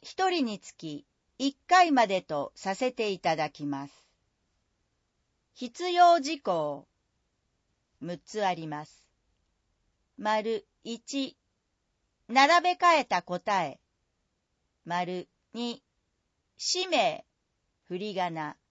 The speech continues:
丸三、郵便番号、住所。丸四、電話番号。丸五、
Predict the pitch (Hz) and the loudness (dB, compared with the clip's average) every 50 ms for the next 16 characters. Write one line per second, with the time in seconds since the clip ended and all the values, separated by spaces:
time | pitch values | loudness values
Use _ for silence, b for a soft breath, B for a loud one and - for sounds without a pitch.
0 | _ _ _ _ _ _ _ _ _ _ _ _ _ _ _ _ _ _ _ _ | _ _ _ _ _ _ _ _ _ _ _ _ _ _ _ _ _ _ _ _
1 | _ _ _ _ _ - 180 185 185 175 196 190 185 - _ _ - - - - | _ _ _ _ _ -6 -4 -4 -4 -4 -4 -8 -8 -10 _ _ -20 -8 -2 2
2 | 240 233 233 226 - - _ _ _ _ _ _ _ _ _ _ _ _ _ _ | 2 2 2 0 -4 -14 _ _ _ _ _ _ _ _ _ _ _ _ _ _
3 | _ _ - 240 285 339 370 370 330 302 349 349 349 339 294 294 320 311 294 262 | _ _ -6 -4 -2 0 0 0 0 -2 -2 -2 -2 0 4 6 6 6 6 4
4 | 214 170 175 160 151 147 135 - - _ _ _ _ _ _ _ _ - 208 269 | 0 -2 -2 -2 -2 -4 -6 -10 -12 _ _ _ _ _ _ _ _ -10 -6 -4
5 | 339 349 311 233 - - - 151 131 - - _ _ _ _ _ _ _ _ _ | -2 -2 -2 -4 -6 -8 -8 -8 -8 -10 -12 _ _ _ _ _ _ _ _ _
6 | _ _ _ _ _ _ _ _ _ _ _ _ _ _ - 160 165 170 175 170 | _ _ _ _ _ _ _ _ _ _ _ _ _ _ -12 -8 -6 -6 -4 -4
7 | 185 196 190 - - _ _ _ - 220 240 254 240 196 156 - - _ _ _ | -4 -6 -8 -8 -12 _ _ _ -6 -2 0 0 0 -2 -6 -10 -16 _ _ _
8 | _ _ _ _ _ _ _ _ _ _ _ _ _ - 185 277 330 359 359 359 | _ _ _ _ _ _ _ _ _ _ _ _ _ 4 6 8 8 8 6 4
9 | 349 339 339 320 285 311 311 285 226 185 160 165 156 151 147 147 139 - _ _ | 2 2 4 4 6 4 4 4 2 -2 -4 -4 -4 -4 -4 -6 -8 -12 _ _
10 | _ _ _ _ _ _ _ _ _ _ _ _ _ _ _ _ _ _ _ _ | _ _ _ _ _ _ _ _ _ _ _ _ _ _ _ _ _ _ _ _
11 | _ - - 165 175 175 175 175 185 180 - _ _ _ _ - 160 185 196 196 | _ -12 -6 -4 -4 -4 -4 -4 -6 -8 -10 _ _ _ _ -8 -4 0 0 0
12 | - - | 0 -2